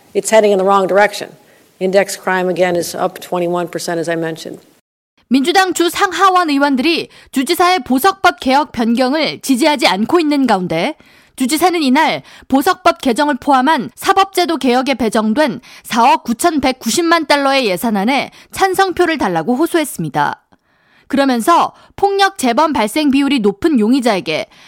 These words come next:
Speaker 2: 판사 재량권을 부여해 이들이 재판을 기다리는 동안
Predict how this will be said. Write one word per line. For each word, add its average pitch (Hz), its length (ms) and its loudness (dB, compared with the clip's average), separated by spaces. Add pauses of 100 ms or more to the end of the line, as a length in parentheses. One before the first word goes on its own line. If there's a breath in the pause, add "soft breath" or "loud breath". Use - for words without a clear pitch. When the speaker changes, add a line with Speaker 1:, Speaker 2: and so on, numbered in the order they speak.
Speaker 2:
판사 370 360 0
재량권을 262 580 0
부여해 208 600 0 (300 soft breath)
이들이 311 320 2
재판을 349 480 -2
기다리는 277 460 2
동안 226 400 0